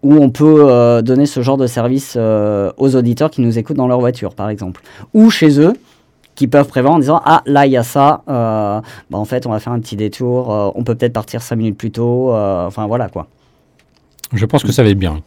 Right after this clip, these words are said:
Speaker 1: Donc voilà, donc à partir de demain, mardi, euh, vous retrouverez donc, euh, les alertes, euh, en temps réel, euh, de, euh,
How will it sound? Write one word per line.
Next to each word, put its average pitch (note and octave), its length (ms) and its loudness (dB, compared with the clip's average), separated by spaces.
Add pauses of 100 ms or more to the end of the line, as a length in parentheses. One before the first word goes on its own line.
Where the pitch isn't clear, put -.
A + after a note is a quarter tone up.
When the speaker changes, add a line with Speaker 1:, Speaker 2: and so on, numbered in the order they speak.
(380)
Speaker 1:
Donc F3+ 100 6
voilà, E3 260 8
donc D#3 200 4
à F3+ 80 6
partir F#3+ 400 2
de F#3 340 6
demain, G#3 540 6
mardi, F#3+ 640 2 (360)
euh, B2+ 880 8
vous G#3+ 200 4
retrouverez F3+ 560 4
donc, E3 360 2
euh, C3+ 440 6
les E3 320 6
alertes, C3 480 4
euh, A#2+ 240 4
en F3 120 2
temps F3 200 4
réel, E3 460 6 (360)
euh, A#2 960 4
de, A#2+ 180 -2
euh, A2 800 4